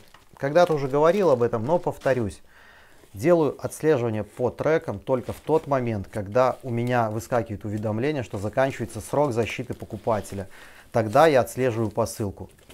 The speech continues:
Все остальные посылки я вскрываю, и для меня это практически всегда сюрприз. То есть я знаю, что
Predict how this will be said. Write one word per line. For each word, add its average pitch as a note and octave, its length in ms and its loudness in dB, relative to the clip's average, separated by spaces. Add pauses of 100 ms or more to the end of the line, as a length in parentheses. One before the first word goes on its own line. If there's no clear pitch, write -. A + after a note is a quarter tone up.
(240)
Все - 260 2
остальные E3 460 2
посылки C3+ 520 0 (160)
я B2 220 6
вскрываю, C3+ 720 4
и A#2+ 160 -2
для A2+ 220 -2
меня C#3 380 -2
это B2 200 -4
практически - 800 -4 (500)
всегда C3 460 4
сюрприз. - 720 -4 (340)
То - 60 -4
есть D#3 120 -2
я B3 180 6
знаю, G3+ 300 2
что G2+ 260 -8